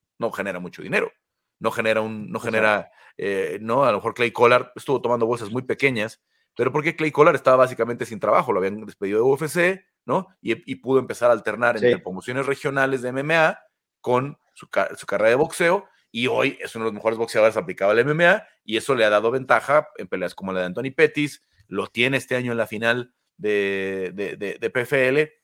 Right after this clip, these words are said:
Speaker 1: y ha mejorado mucho en general su juego de pie en el M M A, porque hizo una carrera, pues, digamos, eh, medianamente relevante en el boxeo.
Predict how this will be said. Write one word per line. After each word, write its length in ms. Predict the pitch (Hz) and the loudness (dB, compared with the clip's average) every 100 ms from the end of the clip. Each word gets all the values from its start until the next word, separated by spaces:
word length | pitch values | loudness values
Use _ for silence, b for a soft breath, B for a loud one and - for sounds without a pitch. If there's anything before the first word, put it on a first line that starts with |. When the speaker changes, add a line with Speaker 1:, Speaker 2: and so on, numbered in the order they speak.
| b _ _ | b _ _
Speaker 1:
y 140 | 113 107 | -8 -6
ha 60 | |
mejorado 380 | 107 120 110 110 | -2 2 4 2
mucho 260 | 117 - 139 | -2 -4 -4
en 80 | |
general 440 | 117 98 101 117 - _ _ _ _ | -2 -2 0 0 -4 _ _ _ _
su 140 | - | -18
juego 420 | - 110 110 113 b b | -2 2 2 0 b b
de 160 | - 95 | -10 -8
pie 320 | - 113 110 - | -2 0 0 -2
en 120 | 101 | -6
el 100 | 98 | -4
M 140 | 95 | -4
M 160 | 95 104 | 0 0
A, 240 | 131 - | 0 -2
porque 300 | - 120 - | 0 0 0
hizo 160 | 110 127 | -4 -4
una 140 | 117 | -4
carrera, 420 | - 95 101 110 b b b - | -4 2 4 4 b b b 0
pues, 160 | 180 | 2
digamos, 440 | 143 139 147 139 - _ - | 6 4 4 0 -4 _ -2
eh, 160 | 110 113 | 0 2
medianamente 540 | 120 117 123 120 127 | 4 4 4 0 2
relevante 420 | 110 101 101 101 | 2 2 0 -2
en 80 | 110 | -4
el 80 | 95 | -6
boxeo. 400 | 82 - 69 | -10 -10 -12